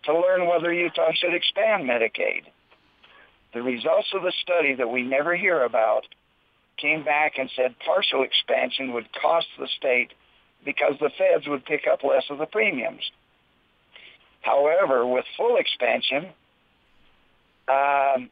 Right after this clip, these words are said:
Utah, it would cost, full expansion would cost Utah two hundred and sixty million, which is a lot of money. But however, and this is the important thing, however, offsets in tax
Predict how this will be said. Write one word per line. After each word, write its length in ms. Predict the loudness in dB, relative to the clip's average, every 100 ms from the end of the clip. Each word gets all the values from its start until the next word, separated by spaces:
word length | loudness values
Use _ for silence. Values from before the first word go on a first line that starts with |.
| _
Utah, 640 | -12 -6 -6 -2 0 2 0
it 100 | -2
would 180 | -2 -2
cost, 280 | 0 0 0 -4
full 160 | -2 0
expansion 500 | 0 0 0 -2 -4
would 120 | -4
cost 320 | 0 0 0
Utah 360 | -2 -2 0 0 -2
two 220 | -4 -2
hundred 340 | 0 0 -2
and 120 | -4 -4
sixty 300 | -4 -4 -4 -6
million, 540 | -2 0 0 0 -2 -8 -20 -20 _ -6
which 200 | -2 -2
is 100 | 2
a 40 |
lot 300 | 2 4 4
of 120 | 2
money. 400 | 2 0 0 -2 -2
But 140 | -4 -4 -6
however, 580 | 0 2 4 2 4 2
and 160 | 2 0
this 140 | -6 -6
is 80 | -6
the 140 | -4
important 500 | -4 -2 0 0 -4 -6
thing, 260 | -6 -6 -18 _ _ -20 -20 -6
however, 680 | 0 2 2 2 2 -2 -4 _ _ _ _ 0
offsets 600 | 2 2 0 0 0 -2
in 180 | -4 -4
tax 340 | -2 -2 0